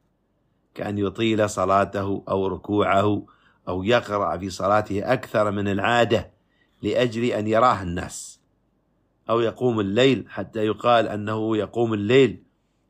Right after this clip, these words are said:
أو يتصدق أمامهم حتى يقال متصدق، وغيرها من أنواع الرياء، وهو الشرك الخفي هنا.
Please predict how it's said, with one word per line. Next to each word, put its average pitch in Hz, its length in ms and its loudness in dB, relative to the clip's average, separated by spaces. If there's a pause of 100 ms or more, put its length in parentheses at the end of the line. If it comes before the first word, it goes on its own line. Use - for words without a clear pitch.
(120)
أو 98 140 0
يتصدق 117 680 -2
أمامهم 113 800 2
حتى 90 280 -4
يقال 113 340 2
متصدق، 123 840 -2 (640)
وغيرها 117 680 2
من 131 320 -4 (600)
أنواع 101 480 0
الرياء، 107 580 -2 (220)
وهو 95 240 -8
الشرك 101 420 -6
الخفي 98 420 -6
هنا. 95 340 -6